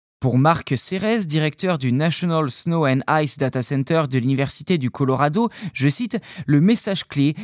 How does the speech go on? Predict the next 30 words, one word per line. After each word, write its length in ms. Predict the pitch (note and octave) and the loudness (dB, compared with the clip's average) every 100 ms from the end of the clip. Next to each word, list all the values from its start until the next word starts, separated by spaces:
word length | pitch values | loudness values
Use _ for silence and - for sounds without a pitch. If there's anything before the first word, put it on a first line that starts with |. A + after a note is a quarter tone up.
| D#3 | -10
c'est 240 | - G3+ | -8 -8
que 140 | - D3 | -4 -2
nous 140 | B2 | -2
perdons 500 | - A3 G3+ C#3 D3+ | 0 -2 0 0 0
le 100 | D3 | 0
contrôle 460 | - B2+ - F3 D3+ | -2 -4 0 0 2
de 80 | |
la 100 | B2 | 0
banquise », 600 | A2+ A#2 F#3+ - B2+ G#2+ G2+ | 2 2 0 0 -4 -2 -2
fin 140 | E3 | -2
de 60 | E3 | -2
citation. 500 | D3+ D3+ B2+ - G#2+ - - E3+ | -2 -2 -2 -2 -6 -8 -12 -6
Lui 380 | B2+ D3 G#3 G#3+ - | 0 4 4 4 2
et 100 | D3 | 2
Min 380 | D3 D#3 F3+ F3 | 4 4 2 2
partagent 500 | E3 C#3 F#3 F3+ C#3 | -2 0 0 0 2
la 80 | |
même 220 | B2+ E3+ G#3+ | 2 2 2
vision 240 | A3+ G#3+ | 0 0
des 120 | G#3 | 0
choses. 360 | G3+ G#3 G3+ G3 - - - | 0 0 0 -2 -6 -12 0
La 160 | E3+ | 2
planète 360 | G3+ G#3+ F#3+ - | 2 2 0 -2
se 80 | F3+ | -4
réchauffe 400 | D#3+ - G#3+ F#3 | -4 0 0 0
beaucoup 400 | E3 C#4+ - F#3+ | 2 0 0 -2
plus 160 | D#3+ | 0
vite 180 | D3 F3+ | 0 0
que 80 | F3+ | -2
prévu 460 | - C#3 A#2 D#3+ | 0 0 2 0